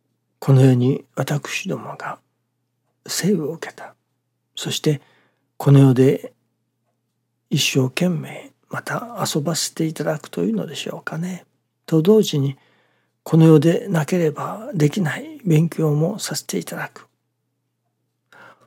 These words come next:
その両方が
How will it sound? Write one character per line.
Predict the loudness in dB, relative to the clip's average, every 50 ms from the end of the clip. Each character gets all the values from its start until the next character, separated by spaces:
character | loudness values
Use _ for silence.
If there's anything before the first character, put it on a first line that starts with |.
| _ _ _
そ | -12 -2 2 4
の | 6 6 6 4 2 -4 -10 -14 -18 -20 -20 _ _ -12 -6
両 | -4 -2 2 6 6 6 6 4
方 | 2 0 0 2 2 2 0 -2
が | -2 -4 -6 -4 -4 -4 -4 -4 -6 -12 -14 -16